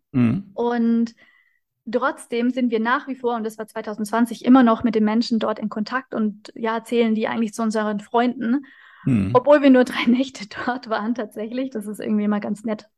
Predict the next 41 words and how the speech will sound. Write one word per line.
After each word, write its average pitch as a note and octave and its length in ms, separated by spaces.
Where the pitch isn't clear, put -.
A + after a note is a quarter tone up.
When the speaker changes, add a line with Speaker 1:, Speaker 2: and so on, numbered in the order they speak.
Speaker 2:
Da - 200
Speaker 1:
Wahnsinn, G2 560
ja. B2 140
Speaker 2:
Ja, - 140
genau. G#3 280
Speaker 1:
Gut, - 300
gute A#2+ 220
Verbindung F#2+ 520
geknüpft E2+ 420
da. D#2 240
Speaker 2:
Ja, A#3 180
ich, - 160
das - 260
würde G#3+ 120
ich G#3 160
auch G#3+ 220
zu - 160
meinen, G#3+ 680
zu, - 120
manchmal A3+ 580
gibt's A3+ 200
ja A3 80
so A3 100
diese G#3+ 220
Frage, G#3+ 320
„Was A3+ 120
ist A3+ 140
deine G#3 200
Superpower?“ A3 720
Speaker 1:
Mhm. C3+ 340
Speaker 2:
Und G#3+ 180
ich - 160
glaub, G#3 240
das G#3 220
ist G#3+ 180
auf G#3+ 140
jeden G#3+ 220
Fall G#3 180
meine, G3+ 460
meine G#3 260
Superkraft. G#3 680